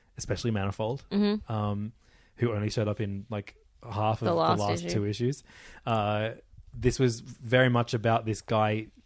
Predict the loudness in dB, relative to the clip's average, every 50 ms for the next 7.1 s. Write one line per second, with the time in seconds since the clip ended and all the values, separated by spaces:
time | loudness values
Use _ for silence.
0 | -20 _ _ _ _ _ _ _ _ _ _ -10 -8 -6 -6 -6 -6 -4 -6 -8
1 | -8 -10 -10 -8 -6 -4 -4 -4 -2 0 2 4 4 4 4 2 0 0 0 -4
2 | -8 -6 2 6 6 8 8 8 6 4 4 2 -2 -6 -16 -20 -16 -10 -6 -4
3 | -2 -2 -2 -2 -4 -4 -2 -2 0 0 0 0 -2 -2 -6 -6 -4 -6 -6 -6
4 | -12 -10 -10 -10 -4 2 2 2 2 2 0 -2 -2 0 -2 -2 0 0 2 2
5 | 2 2 2 0 -4 -6 -10 _ _ -20 -20 -20 -20 _ _ _ -2 0 0 0
6 | 0 2 2 2 2 0 -2 -14 -12 -6 -2 0 4 4 4 4 4 4 4 4
7 | 4 4